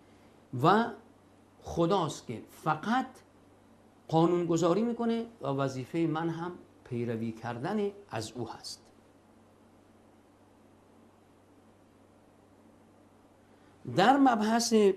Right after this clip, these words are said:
واسطه قرار دادن ها، می‌بینیم که بحث تعظیم، بزرگ داشتن قبر انسان‌های صالح هست. مجسمهٔ اونها،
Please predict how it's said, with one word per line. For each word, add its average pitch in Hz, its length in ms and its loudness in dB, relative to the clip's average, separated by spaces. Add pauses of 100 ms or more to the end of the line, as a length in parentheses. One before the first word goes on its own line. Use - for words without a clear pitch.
(680)
واسطه 156 540 2
قرار 151 400 2
دادن 143 380 2
ها، 165 440 2 (2000)
می‌بینیم 127 400 -2
که 175 340 -4 (160)
بحث 143 320 -4 (1500)
تعظیم، 139 920 -4 (460)
بزرگ 131 420 -2
داشتن 135 800 -2 (680)
قبر 190 440 -2
انسان‌های 156 680 -2
صالح 117 460 -4
هست. - 360 -14 (2750)
مجسمهٔ 214 800 4
اونها، 143 480 0